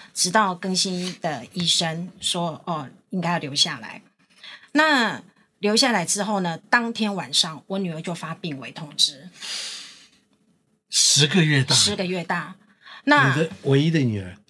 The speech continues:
Speaker 1: 那时候唯一，对，当时的唯一。那
Speaker 2: 吓死了。
Speaker 1: 超吓的，真的让我没，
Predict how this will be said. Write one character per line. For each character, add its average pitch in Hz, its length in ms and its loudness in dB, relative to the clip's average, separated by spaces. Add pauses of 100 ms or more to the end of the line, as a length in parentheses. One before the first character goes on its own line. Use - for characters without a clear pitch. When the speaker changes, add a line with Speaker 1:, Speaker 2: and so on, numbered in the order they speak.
(180)
Speaker 1:
那 226 140 4
时 180 160 0
候 175 220 -2
唯 156 200 -6
一， 165 280 -8 (420)
对， 175 160 0
当 208 240 0
时 196 160 0
的 160 140 -6
唯 156 140 -8
一。 160 320 -10 (560)
那 240 400 4
Speaker 2:
吓 156 220 -2
死 - 340 -8
了。 - 180 -20 (120)
Speaker 1:
超 254 360 4
吓 220 380 2
的， 135 180 -8
真 233 220 0
的 214 320 2
让 220 200 2
我 175 80 -6 (140)
没， 196 260 0